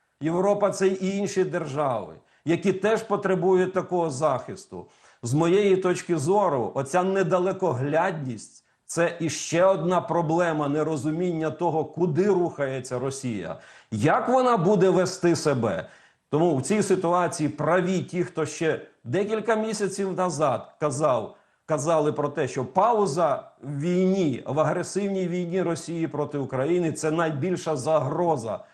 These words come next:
виникнення нових вог-, вогнищ війни, в тому числі на європейському континенті.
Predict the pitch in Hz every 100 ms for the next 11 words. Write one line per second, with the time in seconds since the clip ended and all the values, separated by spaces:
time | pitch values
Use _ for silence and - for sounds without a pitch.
0 | _ 123 170 175 - 160 160 160 156 180
1 | 160 151 135 143 139 120 143 147 131 135
2 | - 127 143 151 120 156 151 139 139 139
3 | 143 139 139 139 147 135 127 123 123 127
4 | 127 135 127 117 95 92 -